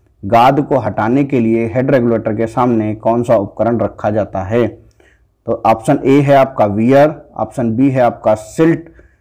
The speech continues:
एक्सट्रैक्टर, ऑप्शन सी है सिक-, सिल्ट एक्सक्लूडर और ऑप्शन डी है आपका बैराज। ठीक है, ऑप्शन ए है आपका वियर, ऑप्शन बी है आपका गाद निस्सारित्र,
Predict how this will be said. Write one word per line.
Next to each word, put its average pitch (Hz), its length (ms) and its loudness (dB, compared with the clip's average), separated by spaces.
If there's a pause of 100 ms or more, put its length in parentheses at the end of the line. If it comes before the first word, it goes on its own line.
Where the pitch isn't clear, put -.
(320)
एक्सट्रैक्टर, 165 800 0 (460)
ऑप्शन 127 320 -6
सी 147 240 2
है 143 140 2
सिक-, 143 340 -4 (180)
सिल्ट 156 340 0
एक्सक्लूडर 143 720 2 (560)
और 120 100 0
ऑप्शन 117 380 -2
डी 135 140 2
है 123 120 0
आपका 113 320 0
बैराज। 107 560 2 (1300)
ठीक 135 160 -2
है, 214 320 0 (140)
ऑप्शन 117 300 -2
ए 143 160 2
है 147 120 4
आपका 127 300 0
वियर, 156 560 4 (760)
ऑप्शन 123 400 -2
बी 131 140 4
है 131 100 2
आपका 120 260 2
गाद 120 440 2
निस्सारित्र, 151 760 0